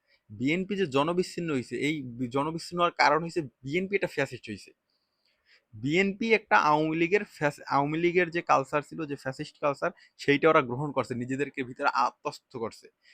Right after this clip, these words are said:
পাঁচই আগস্টের পর থেকেই। কিভাবে আত্মস্থ করছে? তারা পাঁচই আগস্টের পরে মনে করতেছে যে তারা ক্ষমতায় চলে গেছে, অথচ নির্বাচনই হয় নাই। তারা মনে করতেছে, "এই,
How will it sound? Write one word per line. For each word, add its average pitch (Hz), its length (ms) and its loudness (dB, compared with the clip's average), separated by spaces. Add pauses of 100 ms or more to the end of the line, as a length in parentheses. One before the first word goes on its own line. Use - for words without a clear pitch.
(260)
পাঁচই 151 240 6
আগস্টের 147 300 2
পর 127 180 0
থেকেই। 104 400 -10 (520)
কিভাবে 160 260 2
আত্মস্থ 165 400 -2
করছে? 175 280 -4 (960)
তারা 127 300 8
পাঁচই 120 300 -2
আগস্টের 139 280 -2
পরে 135 200 2
মনে 127 220 -2
করতেছে 139 380 -4
যে 117 120 -6
তারা 117 240 2
ক্ষমতায় 117 360 -6
চলে 104 280 -8
গেছে, 101 240 -8 (440)
অথচ 123 260 -12 (520)
নির্বাচনই 123 460 0
হয় 104 160 -4
নাই। - 160 -14 (320)
তারা 120 140 0
মনে 135 180 0
করতেছে, 143 280 -4
"এই, 113 160 0